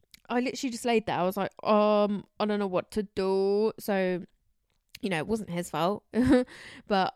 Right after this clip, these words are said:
yeah, I don't know many people that have lost their virginity and were like, "Oh my God,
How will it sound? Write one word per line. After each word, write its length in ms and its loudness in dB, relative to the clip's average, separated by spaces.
yeah, 420 4
I 540 2
don't 220 4
know 100 2
many 180 0
people 380 -4
that 260 -4
have 280 -8
lost 180 -4
their 80 -4
virginity 420 -6
and 140 -6
were 80 -6
like, 340 -6
"Oh 40 -12
my 120 -10
God, 240 -12